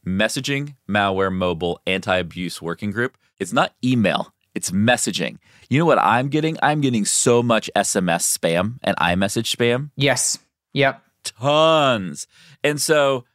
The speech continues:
Speaker 1: if you think this is going to be limited to just email, I think you're also wrong. I think you're gonna see this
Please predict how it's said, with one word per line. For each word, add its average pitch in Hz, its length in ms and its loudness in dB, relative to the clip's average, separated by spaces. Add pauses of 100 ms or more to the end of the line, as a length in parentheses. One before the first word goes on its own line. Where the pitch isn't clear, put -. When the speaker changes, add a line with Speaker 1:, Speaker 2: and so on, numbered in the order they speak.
(120)
Speaker 1:
if 131 180 -2
you 147 120 0
think 196 240 -2
this 170 160 0
is 143 120 -4
going 143 180 0
to 139 40 -4
be 127 100 0
limited 123 360 0
to 101 160 -4
just 101 520 0
email, 101 380 0
I 69 120 0
think 90 180 -10
you're 85 120 -4
also 80 280 -4
wrong. 78 260 -4
I 80 80 -2
think 87 200 -8
you're 90 100 -8
gonna 87 160 -4
see 90 200 -6
this 85 320 -4